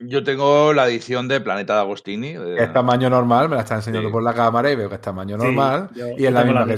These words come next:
Speaker 2: tienes tú. Yo tengo la peque.
Speaker 3: <laughs>
Speaker 2: Hombre, yo qué sé, ya no me la voy a comprar porque, a ver, de la, lo, yo creo que ya se está notando un tebeo que me gusta en muchos aspectos, pero tampoco me di loca como para comprarme una edición más.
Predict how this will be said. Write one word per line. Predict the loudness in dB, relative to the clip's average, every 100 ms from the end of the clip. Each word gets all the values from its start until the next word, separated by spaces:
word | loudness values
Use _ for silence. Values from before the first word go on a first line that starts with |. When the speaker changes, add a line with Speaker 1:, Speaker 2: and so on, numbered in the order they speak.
| 0
Speaker 2:
tienes | 0
tú. | 2 2
Yo | 4
tengo | 0 0
la | 0
peque. | 2 0 0 -2 -4
Speaker 3:
<laughs> | -14 -20 _ _ -4
Speaker 2:
Hombre, | 2 2
yo | 2
qué | 0
sé, | -2 0
ya | 2 2
no | 2
me | 2
la | 4
voy | 6 6
a |
comprar | 4 0 0 2 2
porque, | 2 -2
a | 0 0
ver, | -2 -6 -10
de | -16
la, | -14
lo, | -12 -12 -12
yo | -8
creo | -6
que | -4
ya | -4
se |
está | -4 -4
notando | -2 -2 -2
un | -6
tebeo | -2 0
que | 0
me | -4 -8
gusta | -10 -6 0 0 0 -6
en | -10
muchos | -6 -4
aspectos, | -4 -6 -8 -6
pero | -4
tampoco | -4 -6 -4
me |
di | -2 0
loca | 0 -2
como | -4 -4
para | -2 -2
comprarme | -2 -6 -6 -4
una | -4
edición | -6 -6 -8 -6
más. | -2 -2